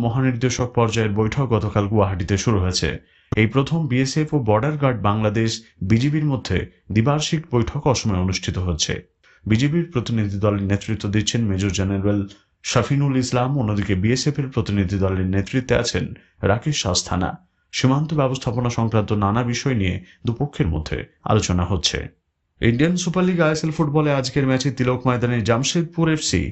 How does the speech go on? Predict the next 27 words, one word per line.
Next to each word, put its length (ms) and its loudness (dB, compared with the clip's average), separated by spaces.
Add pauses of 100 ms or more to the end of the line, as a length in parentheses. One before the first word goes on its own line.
(220)
এফসি 340 0
গোয়ার 260 0
বিরুদ্ধে 340 0
খেলবে। 320 -2 (440)
গতকাল 360 2
বাম্বলিমে 580 0 (200)
ওড়িশা 420 0 (140)
এফসি, 360 0 (100)
নর্থ 340 0
ইস্ট 200 -2
ইউনাইটেড 440 0
এফসির 260 -2
মধ্যে 200 0
খেলাটি 420 0 (320)
দুই 220 2
দুই 160 -2
গোলে 280 0 (260)
শেষ 280 0
হয়েছে। 260 0 (720)
শেষ 220 0
করার 260 0
আগে 200 0
খবরের 380 0
বিশেষ 340 0
কিছু 240 0
অংশ 200 -2
আরেকবার। 400 0